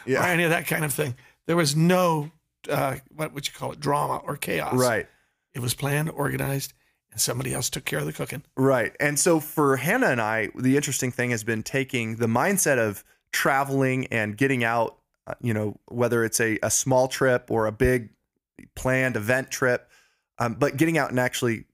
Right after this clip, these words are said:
Speaker 1: camping, because that's what we love to do. And so I think there's something to be said for taking what your parents and what their parents passed down, but then putting your own twist on it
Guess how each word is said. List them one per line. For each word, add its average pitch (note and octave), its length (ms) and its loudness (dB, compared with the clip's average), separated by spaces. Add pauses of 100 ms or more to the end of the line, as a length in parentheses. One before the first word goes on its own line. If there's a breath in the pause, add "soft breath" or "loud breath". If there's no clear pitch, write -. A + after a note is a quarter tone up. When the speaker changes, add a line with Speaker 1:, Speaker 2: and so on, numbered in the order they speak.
(300)
Speaker 1:
camping, E3+ 320 -2
because A#2+ 240 -2
that's D3+ 180 2
what A2 120 0
we C#3 220 2
love A2 260 2
to G2+ 100 -12
do. D#2 260 -8 (480 soft breath)
And D#3+ 160 0
so G3+ 100 2
I F#3+ 80 4
think B3+ 220 -2
there's A3+ 160 2
something G#3+ 280 2
to G3 60 2
be D3 120 2
said D3+ 280 2
for C3 180 0
taking D3+ 720 0
what B2+ 320 2 (520)
your B2 160 2
parents D3 600 4
and A#2 140 0
what G#2+ 220 0
their D3 200 2
parents A#2 480 -2
passed A2+ 360 -4
down, A#2 420 -2 (320 soft breath)
but B2+ 100 0
then E3 360 0 (280)
putting F#3 140 2
your E3+ 120 2
own D3+ 100 2
twist - 300 0
on F2+ 140 -2
it - 120 -8